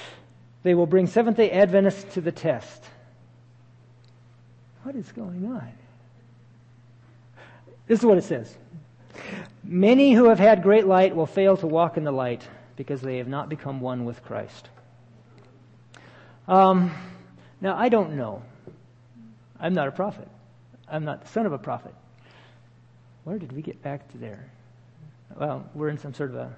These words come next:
strange, endless loop here. Um,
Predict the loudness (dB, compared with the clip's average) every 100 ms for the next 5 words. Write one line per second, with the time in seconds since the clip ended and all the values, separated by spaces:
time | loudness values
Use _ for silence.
0 | -20 -20 -12 -10 -10 -10 -8 -8 -8 -12
1 | -12 -14 -16 -20 _ _ _ _ _ _
2 | -20 -20 -20 -20 -20 -20 _ -20 _ _
3 | _ _ _ _ _ _ _ _ _ -12
4 | -8 -8 -10 -12 -14